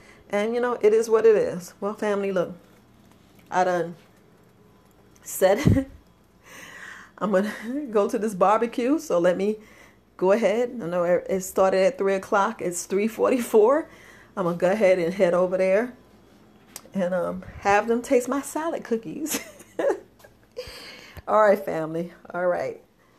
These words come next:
You guys be blessed. I gotta get the grandbaby ready so we can walk over to, you know, the barbecue.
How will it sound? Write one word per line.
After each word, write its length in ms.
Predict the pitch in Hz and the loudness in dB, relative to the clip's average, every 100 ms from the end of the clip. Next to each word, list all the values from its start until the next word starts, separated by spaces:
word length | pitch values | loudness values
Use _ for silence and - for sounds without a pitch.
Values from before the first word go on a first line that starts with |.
| _ - | _ -14
You 160 | 185 | -8
guys 520 | 190 180 175 175 175 170 | -6 -4 -2 -2 -2 -6
be 180 | 185 | -8
blessed. 640 | 190 156 165 214 - - - | -6 -6 -4 -6 -8 -12 -6
I 120 | 165 | -4
gotta 200 | 165 165 | -2 -4
get 180 | 165 160 | -4 -2
the 100 | 160 | -2
grandbaby 540 | 156 170 170 175 180 | -2 -2 2 2 0
ready 240 | 180 180 208 | -4 -4 -4
so 180 | - 196 | -10 -10
we 120 | 208 | -8
can 180 | 202 233 - - - - | -10 -10 -16 -20 -20 -2
walk 280 | 220 240 254 | 0 2 4
over 240 | 254 269 | 4 2
to, 560 | 269 - 254 285 392 - - - _ _ _ _ _ _ _ | -4 -6 -2 0 -2 -4 -14 -20 _ _ _ _ _ _ _
you 120 | 294 | -4
know, 160 | 285 302 | -2 0
the 120 | 294 | 0
barbecue. 560 | 208 220 202 196 - | 2 2 2 -2 -8